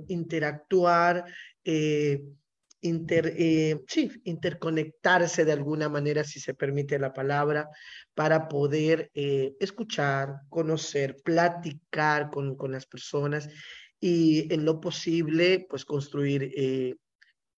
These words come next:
alianzas, ¿no? Construir, eh, caminos, eh, conjuntos que a las personas les permita, eh, conocerles también a ustedes, porque no solamente la pedagogía que tiene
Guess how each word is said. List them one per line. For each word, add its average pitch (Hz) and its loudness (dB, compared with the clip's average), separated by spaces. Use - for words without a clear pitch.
alianzas, 131 -2
¿no? 143 -2
Construir, 139 -4
eh, 127 2
caminos, 139 -2
eh, 135 -4
conjuntos 143 -2
que 143 0
a - 2
las 135 -2
personas 139 -4
les 139 -4
permita, 131 -8
eh, 127 -10
conocerles 226 2
también 226 4
a 233 4
ustedes, 233 4
porque 175 -4
no 202 4
solamente 196 4
la 160 4
pedagogía 170 2
que 143 -4
tiene 156 0